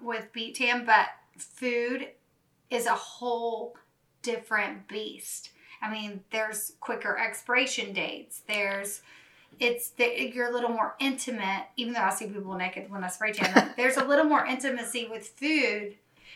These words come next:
Speaker 1: because everyone is different. Like, at least I can learn. It's, I don't know if you know how to elaborate on this. Like,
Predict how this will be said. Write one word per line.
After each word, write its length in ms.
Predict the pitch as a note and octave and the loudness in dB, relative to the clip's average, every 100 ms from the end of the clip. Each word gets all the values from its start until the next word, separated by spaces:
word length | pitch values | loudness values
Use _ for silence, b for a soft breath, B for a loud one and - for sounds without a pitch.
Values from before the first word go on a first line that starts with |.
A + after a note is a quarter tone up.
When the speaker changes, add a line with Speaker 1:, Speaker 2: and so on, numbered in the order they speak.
| b | b
Speaker 1:
because 800 | B3 A#3 B3 A3 G#3+ G#3+ G#3 - _ _ _ _ | -6 4 8 10 8 4 -2 -8 _ _ _ _
everyone 720 | - B3+ B3 B3 A#3+ A3+ A3 G#3 | 4 4 4 -2 -2 -2 -2 -2
is 180 | G3+ - | -4 -4
different. 540 | G#3+ G#3 G#3+ G3 - - - | -2 0 2 2 0 -8 -4
Like, 240 | A#3+ A#3+ - | 0 0 0
at 100 | - | -2
least 380 | C4+ C#4+ - - | 0 0 -2 0
I 140 | A3+ A3 | 2 2
can 200 | A3 A3 | 0 2
learn. 360 | G#3+ G#3 G#3 - _ _ _ _ - | 4 4 0 -8 _ _ _ _ -10
It's, 240 | A3+ - - - | -6 -6 -6 -4
I 80 | B3 | -2
don't 120 | A#3 | 0
know 220 | G#3+ G3+ A#3 | 0 -4 -6
if 180 | A#3 | -6
you 100 | A3 | -4
know 120 | G#3+ G3+ | -4 2
how 160 | G3+ | 2
to 120 | G3+ G#3 | 2 0
elaborate 420 | G#3 G#3 G#3+ G#3 | 2 2 2 -2
on 140 | G3 G#3+ | -4 -6
this. 240 | - - | -8 0
Like, 260 | A#3+ - | 2 2